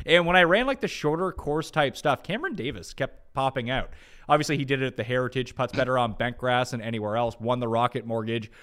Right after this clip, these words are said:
on bent last year. So he could be someone a bit sneakier. I worry that he's gonna hit it at a bounds eight hundred times, but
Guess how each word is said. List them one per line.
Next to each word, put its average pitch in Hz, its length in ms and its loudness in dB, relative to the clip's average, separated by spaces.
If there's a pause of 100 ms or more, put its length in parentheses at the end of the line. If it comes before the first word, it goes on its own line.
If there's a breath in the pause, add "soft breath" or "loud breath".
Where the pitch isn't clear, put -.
(120)
on 117 240 0
bent 120 280 2
last 110 400 -4
year. 110 220 -4
So 113 480 -2
he 180 140 -4
could 190 100 -4
be 175 140 -2
someone 165 240 0
a 139 60 0
bit 139 240 -6
sneakier. 135 540 -4
I 135 60 4
worry 160 600 2 (240 soft breath)
that 139 160 4
he's 143 100 2
gonna 139 200 0
hit 135 120 0
it 135 140 -2
at 135 120 2
a 120 60 4
bounds 123 540 -2
eight 190 160 0
hundred 196 300 -2
times, 214 440 0
but 127 400 2